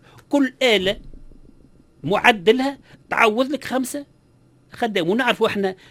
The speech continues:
المؤسسات غالبيتها تلوج على معناها الهدف نتاعه هو تحقيق الربح،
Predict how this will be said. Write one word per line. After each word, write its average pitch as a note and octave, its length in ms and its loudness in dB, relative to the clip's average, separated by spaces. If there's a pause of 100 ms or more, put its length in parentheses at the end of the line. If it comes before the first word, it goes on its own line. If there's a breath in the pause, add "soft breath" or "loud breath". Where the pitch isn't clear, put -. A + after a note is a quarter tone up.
(100)
المؤسسات G3+ 800 -2 (240 loud breath)
غالبيتها G#3 800 -2 (640 soft breath)
تلوج F#3 320 2
على D#3+ 340 0
معناها D#3+ 340 -2
الهدف D#3+ 540 -2
نتاعه F3 240 -6
هو E3 140 0
تحقيق D#3 580 -4
الربح، A#3+ 380 0